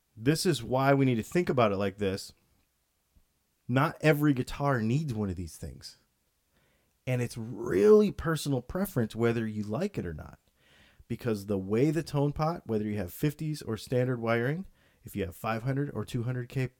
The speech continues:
two hundred fifty K pots, if you have humbuckers or if you have single coils, if you have a very high capacitance cable or a low capacitance cable, are all factors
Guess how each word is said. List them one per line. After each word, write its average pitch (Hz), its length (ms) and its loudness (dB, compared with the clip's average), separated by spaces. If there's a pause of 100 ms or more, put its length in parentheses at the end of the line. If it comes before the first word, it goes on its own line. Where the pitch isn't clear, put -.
(140)
two - 120 -4
hundred 123 160 -4
fifty 131 220 -4
K 113 180 -6
pots, - 400 -8
if 113 160 -14
you 104 80 -2
have 92 120 -4
humbuckers 147 640 -4
or 104 120 -2
if 95 140 -8
you 101 80 -6
have 92 160 -10
single 127 300 -2
coils, 165 420 -4 (500)
if - 200 -8
you 113 160 -4
have 101 480 -6
a 95 120 -6
very 104 280 -4
high 113 260 2
capacitance 131 640 -2
cable 139 400 -2
or 107 180 0
a 92 120 -2
low 92 260 -2
capacitance 143 680 -4
cable, 156 400 -4 (840)
are 104 240 2
all 165 260 2
factors 185 800 0